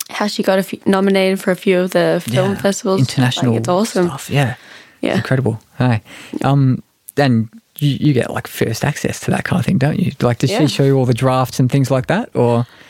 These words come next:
Speaker 1: Yeah, well, sometimes if I pop into the study, she'll just be working on a
Speaker 2: <laughs> Working
Speaker 1: computer
Speaker 2: away.
Speaker 1: all day. <laughs> Like,
Speaker 2: Yeah.
Speaker 1: <laughs> yeah, it's, it's a lot of work to produce what she does, and yeah, it's very cool.
Speaker 2: Yeah, very
Speaker 1: Yeah.
Speaker 2: cool indeed. But,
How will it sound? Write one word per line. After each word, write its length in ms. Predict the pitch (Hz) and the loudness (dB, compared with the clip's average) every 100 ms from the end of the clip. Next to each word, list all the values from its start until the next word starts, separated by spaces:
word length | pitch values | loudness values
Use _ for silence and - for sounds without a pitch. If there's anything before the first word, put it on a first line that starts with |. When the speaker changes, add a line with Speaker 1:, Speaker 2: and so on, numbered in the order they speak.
| - - - | -20 -20 -4
Speaker 1:
Yeah, 100 | 466 | 0
well, 100 | 330 | 0
sometimes 440 | 302 277 269 269 - | 0 0 2 0 0
if 60 | |
I 100 | 190 | -2
pop 220 | 175 - 180 | -2 -2 -2
into 200 | 180 180 | 0 -2
the 60 | |
study, 340 | 165 170 165 180 | -2 -4 -2 -4
she'll 180 | - 160 | -4 -6
just 220 | 165 - | -8 -8
be 200 | 170 170 - - - 123 | -8 -8 -12 -12 -2 0
working 280 | 196 196 196 | 2 0 2
on 80 | 190 | 2
a 40 | |
Speaker 2:
<laughs> 80 | 190 | 2
Working 40 | |
Speaker 1:
computer 340 | 127 123 214 208 | 0 0 0 2
Speaker 2:
away. 100 | 180 | 2
Speaker 1:
all 200 | 196 202 | 2 2
day. 280 | 208 240 240 | 0 0 0
<laughs> 80 | 117 | 0
Like, 140 | - | 0
Speaker 2:
Yeah. 280 | - 269 131 - - - - | 0 0 -2 -6 -6 -4 -2
Speaker 1:
<laughs> 360 | 403 330 277 | -4 -8 -2
yeah, 280 | 208 175 185 - - | 0 0 -2 -8 -8
it's, 220 | - 254 - - | -4 -4 -4 -6
it's 140 | 240 381 | -4 0
a 60 | |
lot 260 | 311 175 175 | 0 2 0
of 120 | 170 | -2
work 480 | 160 160 135 - - | -2 -2 -2 -6 -12
to 120 | - 180 | -12 -8
produce 480 | 175 165 165 165 | -4 0 0 -2
what 140 | 165 - | -4 -2
she 100 | 170 | 0
does, 340 | 160 156 - | 0 -2 -4
and 200 | - - | -4 -2
yeah, 200 | - - - | -2 -4 -8
it's 120 | - | -6
very 220 | - - | -4 -4
cool. 280 | - - 170 - - | -4 -4 -4 -6 -6
Speaker 2:
Yeah, 200 | 113 113 - | -4 -6 -2
very 180 | - - | 0 2
Speaker 1:
Yeah. 80 | - | 0
Speaker 2:
cool 200 | - 123 | 0 0
indeed. 400 | 170 117 - - - | 2 2 2 0 -2
But, 220 | 123 - | -2 -4